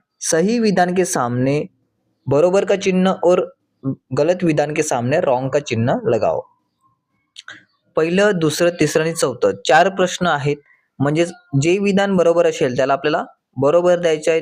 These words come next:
जे विधान चुकीचे असेल त्यांना अशी खूण करायची आहे. प्रश्न क्रमांक तीन आहे, क्या तुम जानते हो? पहिला प्रश्न आहे, विश्व का प्रथम विश्वविद्यालय कौन सा है?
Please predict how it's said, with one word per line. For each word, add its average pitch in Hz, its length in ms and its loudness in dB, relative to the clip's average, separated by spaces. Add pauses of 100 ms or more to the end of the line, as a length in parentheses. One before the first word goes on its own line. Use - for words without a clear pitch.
(160)
जे 180 180 0
विधान 190 400 0
चुकीचे 190 360 -6
असेल 165 280 -2
त्यांना 160 260 -2 (520)
अशी 139 280 -2
खूण 143 180 0
करायची 104 420 -2
आहे. 92 160 -4 (480)
प्रश्न 190 240 -2
क्रमांक 185 420 0
तीन 175 260 -2
आहे, 139 340 -2 (220)
क्या 175 180 4
तुम 190 360 0
जानते 139 460 -2
हो? 190 300 0 (1300)
पहिला 165 220 0
प्रश्न 190 340 -2
आहे, 139 280 -2 (480)
विश्व 190 400 2
का 214 160 2
प्रथम 175 500 -2 (300)
विश्वविद्यालय 156 920 0
कौन 127 260 -2
सा 117 200 -4
है? 98 160 -8